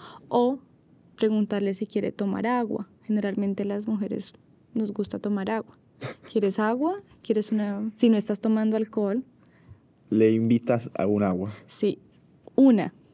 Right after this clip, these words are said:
Speaker 1: No
Speaker 2: Qué
Speaker 1: tiene que
Speaker 2: qué
Speaker 1: ser
Speaker 2: generoso.
Speaker 1: toda la noche, pero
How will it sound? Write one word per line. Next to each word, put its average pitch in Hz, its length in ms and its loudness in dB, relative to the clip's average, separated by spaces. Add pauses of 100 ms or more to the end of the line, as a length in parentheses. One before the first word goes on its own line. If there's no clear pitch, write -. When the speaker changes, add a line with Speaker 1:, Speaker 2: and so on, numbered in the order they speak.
(160)
Speaker 1:
No 226 200 6
Speaker 2:
Qué 220 60 8
Speaker 1:
tiene 226 240 8
que 262 80 4
Speaker 2:
qué 254 40 6
Speaker 1:
ser 143 280 8
Speaker 2:
generoso. 120 440 6
Speaker 1:
toda 233 240 10
la 247 200 8
noche, 208 480 4
pero 202 280 6